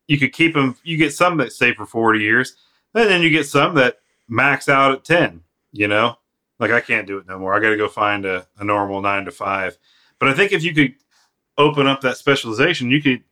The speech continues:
you get more money, not only to pay people, but for training, right? You get all these different trainings. Um, you get,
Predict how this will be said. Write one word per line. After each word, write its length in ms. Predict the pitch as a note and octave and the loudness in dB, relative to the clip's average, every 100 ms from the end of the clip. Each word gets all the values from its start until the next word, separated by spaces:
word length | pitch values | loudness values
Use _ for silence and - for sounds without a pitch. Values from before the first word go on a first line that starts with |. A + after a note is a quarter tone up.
| _ - | _ -2
you 120 | C3 | 2
get 160 | C#3 | 2
more 240 | C3+ C#3+ D#3 | 2 4 4
money, 460 | D3+ C#3 C#3 C3 _ | 4 2 0 -2 _
not 160 | B2 C3 | 0 2
only 200 | D3 C#3+ | 4 2
to 60 | C3 | 0
pay 200 | D#3 D#3+ | 0 0
people, 360 | D#3 A#2 A2+ | 0 0 0
but 200 | A2 A#2+ | 2 0
for 120 | - A2 | 0 -4
training, 500 | - D#3 C#3 F#2+ F2+ | 0 2 2 0 -4
right? 280 | F#2+ A2+ - _ _ _ _ | -2 -2 -4 _ _ _ _
You 140 | - A#2+ | -4 0
get 200 | A#2 - | 0 0
all 160 | B2 | 2
these 140 | C#3 C3+ | 2 2
different 360 | C#3 B2 A2 | -2 -2 -12
trainings. 560 | - C3+ C3+ C3+ B2+ - A#2 | -2 0 2 2 0 -4 -4
Um, 460 | A2+ A2 G#2+ G2 - _ _ _ _ _ _ _ - - _ _ | 0 0 -2 -6 -12 _ _ _ _ _ _ _ -20 -20 _ _
you 180 | B2 B2 | -4 0
get, 280 | C3 B2 | 2 2